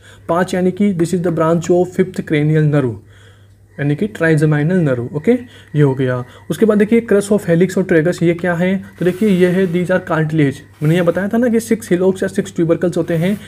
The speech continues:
इनकी बात हम यहाँ करेंगे। मतलब कि जब हम आपको ये पूरा एक्सप्लेन कर देंगे ना, तब आपको ये ऑटोमेटिक समझ में आ जाएगा कि anterior superior पार्ट में ये दो चीज़ें होती है। आउटर सरफेस के anterior superior पार्ट में ये दो चीज़ें होती हैं,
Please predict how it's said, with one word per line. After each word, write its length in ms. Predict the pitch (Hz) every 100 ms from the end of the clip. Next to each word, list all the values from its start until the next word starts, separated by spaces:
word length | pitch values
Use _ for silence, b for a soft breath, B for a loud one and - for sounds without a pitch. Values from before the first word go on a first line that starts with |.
| B
इनकी 200 | 175 180
बात 220 | 180 170 196
हम 120 | 175
यहाँ 180 | 151 170
करेंगे। 520 | 170 175 185 165 135 B B -
मतलब 300 | 156 208 208
कि 120 | 208
जब 200 | 175 175
हम 120 | 196
आपको 320 | 160 156 156 185
ये 60 |
पूरा 260 | 190 160 165
एक्सप्लेन 360 | 160 - 165
कर 100 | 160
देंगे 260 | 143 139 131
ना, 200 | 147 143 B B B
तब 120 | - 170
आपको 280 | 165 180
ये 60 | 185
ऑटोमेटिक 500 | 170 160 170 160 160
समझ 200 | 160 156
में 120 | 165
आ 160 | 151 147
जाएगा 460 | 147 143 156 165 185 B -
कि 40 | 220
anterior 480 | 190 190 214 208
superior 320 | 185 185 180 180
पार्ट 280 | 147 151
में 120 | 160 170
ये 80 |
दो 160 | 156 160
चीज़ें 300 | 160 151 151
होती 260 | 135 - 135
है। 440 | 139 120 - - -
आउटर 300 | 143 143 147
सरफेस 440 | 165 151 156 147 151
के 240 | 156 160 156
anterior 300 | 143 147 151
superior 280 | 143 143 143
पार्ट 240 | 143 139 151
में 80 | 156
ये 60 | 156
दो 140 | 147
चीज़ें 240 | 151 139 135
होती 220 | 131 139
हैं, 240 | 143 185